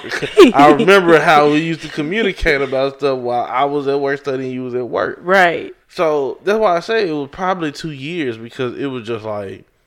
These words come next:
Speaker 2: you know, I'm trying to see who you are as my friend. Because if I, if I just give myself up to you,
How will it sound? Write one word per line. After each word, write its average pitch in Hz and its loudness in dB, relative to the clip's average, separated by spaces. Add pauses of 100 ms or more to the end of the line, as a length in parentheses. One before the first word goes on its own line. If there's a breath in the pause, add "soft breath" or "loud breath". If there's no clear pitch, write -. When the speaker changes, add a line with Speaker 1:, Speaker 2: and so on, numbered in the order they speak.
(640)
Speaker 2:
you 156 -6
know, 107 -6 (1200)
I'm 185 -2
trying 175 -2
to 151 -4
see 160 -6
who 160 -6
you 165 -8
are 127 -4
as 117 -8
my 113 -12
friend. 107 -14 (680)
Because 120 -10
if 107 -10
I, 139 -2
if 120 -6
I 139 0
just 123 -16
give 127 -4
myself 110 -8
up 120 -4
to 113 -14
you, 90 -16